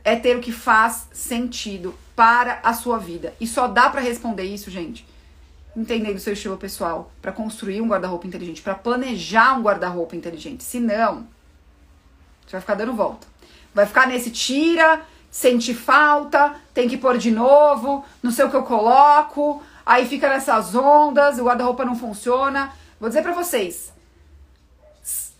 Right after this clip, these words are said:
olha, a não ser em casos raríssimos, não é normal, como eu já falei aqui na live com a Dani, uma pessoa achar que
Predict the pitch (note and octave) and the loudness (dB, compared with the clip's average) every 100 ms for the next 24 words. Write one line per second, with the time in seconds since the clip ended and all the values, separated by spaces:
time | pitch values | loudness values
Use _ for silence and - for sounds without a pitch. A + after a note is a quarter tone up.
0 | _ - C#4+ C4+ A#3 C4 D4+ D4+ F4+ F#4 | _ 6 6 6 2 2 2 0 -4 -6
1 | F4+ D4+ C#4 B3 - D#4+ E4+ C4+ D4+ - | 2 4 4 -2 2 4 4 2 -4 -4
2 | A#3 F#3 E3 - - _ - A3+ C4 D#4+ | -6 -6 -10 -12 -20 _ 0 2 4 4
3 | G#4 F4 D4 C#4 B3 G#3+ G#3 A3+ G#3+ A3+ | 4 4 2 2 -2 0 2 2 2 -4
4 | A3+ G#3 G#3 A3+ A#3 A#3 A3 - A3+ G#3 | -4 -4 -4 -4 -2 -2 -2 -6 -6 -2
5 | G#3 G3+ G3+ F#3+ F3+ A3+ A#3 F#3+ G#3+ A#3+ | -2 -2 -4 -6 -4 -6 -6 -6 -8 -8
6 | A#3 B3 A#3 C4 A#3+ A3 - - A#3+ | -4 -4 -2 2 2 2 -2 -12 -12